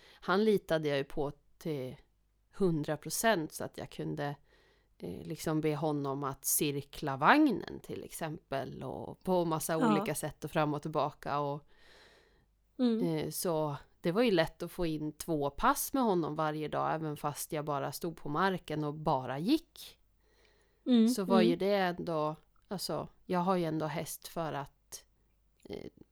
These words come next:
Speaker 1: liksom för att umgås med min häst, och
Speaker 2: Ja.
Speaker 1: kan, har jag inte möjligheten att rida så gör jag det i all-, alltså, så tränar jag ju i alla fall.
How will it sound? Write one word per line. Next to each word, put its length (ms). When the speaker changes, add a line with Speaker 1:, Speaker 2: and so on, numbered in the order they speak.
Speaker 1:
liksom 340
för 100
att 120
umgås 640
med 140
min 180
häst, 500
och 320
Speaker 2:
Ja. 280
Speaker 1:
kan, 320
har 240
jag 120
inte 220
möjligheten 760
att 180
rida 560
så 200
gör 180
jag 100
det 60
i 80
all-, 160
alltså, 240
så 120
tränar 380
jag 80
ju 80
i 60
alla 160
fall. 420